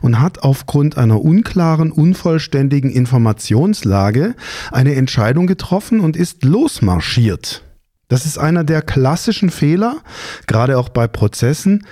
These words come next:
Nicht nur, dass wir nicht wissen, wo wir hinwollen, das gibt es auch, sondern dass jemand losmarschiert, ohne zu wissen, wo er losmarschiert.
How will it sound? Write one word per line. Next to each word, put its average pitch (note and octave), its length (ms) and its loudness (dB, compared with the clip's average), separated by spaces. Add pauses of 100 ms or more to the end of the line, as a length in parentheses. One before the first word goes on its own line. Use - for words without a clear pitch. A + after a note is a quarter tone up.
(140)
Nicht F3 480 2
nur, D#3 300 4
dass B2 240 0
wir C#3+ 100 4
nicht C3+ 220 2
wissen, C3+ 280 2
wo G2+ 140 2
wir G#2 80 2
hinwollen, G#2 680 4
das F#2+ 200 0
gibt - 180 -2
es F2+ 140 -2
auch, C#3+ 260 0 (260)
sondern B2 500 2
dass A2+ 260 0
jemand G2 400 2
losmarschiert, F3+ 840 0 (120)
ohne B2 300 2
zu G#2+ 240 -2
wissen, G#2 360 0 (420)
wo A#2+ 580 0 (140)
er F2+ 160 0
losmarschiert. B1 1080 -6